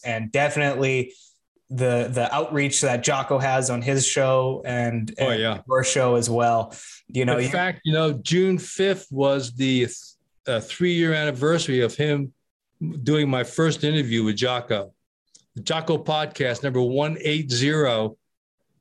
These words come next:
Speaker 2: And I think, uh, we've got over seven hundred and ninety thousand views on that one alone.
Speaker 1: That's awesome. Uh, hard to
Speaker 2: I know.
Speaker 1: believe that's three years.
Speaker 2: Jocko said that the audio has more, more greater listenership.
Speaker 1: Oh, it'll have a lot
Speaker 2: More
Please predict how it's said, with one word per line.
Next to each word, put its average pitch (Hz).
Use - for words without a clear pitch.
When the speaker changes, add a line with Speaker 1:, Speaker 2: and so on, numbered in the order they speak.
Speaker 2:
And 123
I 139
think, 175
uh, 139
we've 135
got 139
over 120
seven 165
hundred 156
and 123
ninety 139
thousand 123
views 127
on 120
that 120
one 117
alone. 110
Speaker 1:
That's 101
awesome. 104
Uh, 120
hard 147
to 127
Speaker 2:
I 120
know. 131
Speaker 1:
believe 135
that's 127
three 131
years. 123
Speaker 2:
Jocko 196
said 147
that 135
the 135
audio 135
has 123
more, 143
more 139
greater 143
listenership. 117
Speaker 1:
Oh, 139
it'll 143
have 147
a 131
lot 127
Speaker 2:
More -